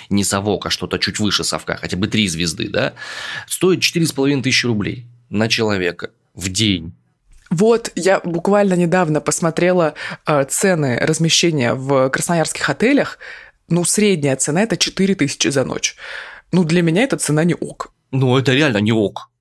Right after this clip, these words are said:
Speaker 2: Я обычно живу дешевле, причём в хороших местах. Я вот сейчас сказала, что чтобы снять нормальное жильё там и так далее, под нормальным жильём я имею в виду, что вы снимаете квартиру, там, апартаменты или ещё что-то,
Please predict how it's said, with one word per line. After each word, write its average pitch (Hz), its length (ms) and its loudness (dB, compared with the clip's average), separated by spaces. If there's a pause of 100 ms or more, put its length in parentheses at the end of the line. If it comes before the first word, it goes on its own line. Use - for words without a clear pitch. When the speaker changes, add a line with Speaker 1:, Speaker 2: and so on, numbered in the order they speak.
(140)
Speaker 2:
Я 156 200 2
обычно 190 340 0
живу 151 240 0
дешевле, 185 460 2
причём 151 300 -2
в - 20 -16
хороших 151 460 -2
местах. - 360 -2
Я 151 140 2
вот 151 160 0
сейчас - 160 -2
сказала, 185 420 2
что 147 380 0 (360)
чтобы 170 280 0
снять 160 260 0
нормальное 147 460 2
жильё 147 400 2
там 139 180 -2
и - 20 -6
так 143 180 -2
далее, 208 300 2
под 147 200 0
нормальным 165 440 2
жильём 151 380 2
я 156 200 2
имею 143 220 2
в 139 80 -2
виду, 147 200 0
что - 180 -2
вы 139 100 -4
снимаете 143 540 0
квартиру, 196 640 0
там, 127 160 0
апартаменты 143 600 -2
или 127 100 0
ещё 123 240 0
что-то, - 440 0